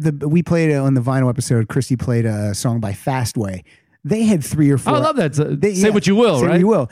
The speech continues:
Speaker 1: They had three or four albums on whatever label, Columbia at the time. So, I mean, yeah,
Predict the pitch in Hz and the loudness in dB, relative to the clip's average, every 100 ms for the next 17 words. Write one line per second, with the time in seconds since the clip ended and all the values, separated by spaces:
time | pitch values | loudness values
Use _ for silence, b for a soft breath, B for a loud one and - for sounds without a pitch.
0 | B - 269 302 - 196 196 156 165 147 | B 0 2 2 0 2 2 2 0 0
1 | 143 143 139 135 135 135 127 131 135 135 | 0 0 2 0 0 0 0 0 0 0
2 | 123 120 117 113 104 143 143 139 120 113 | 0 0 -2 -2 -4 -2 0 0 0 0
3 | 117 117 127 113 120 165 165 202 302 | -4 -4 -4 -4 -2 -2 -2 -2 -2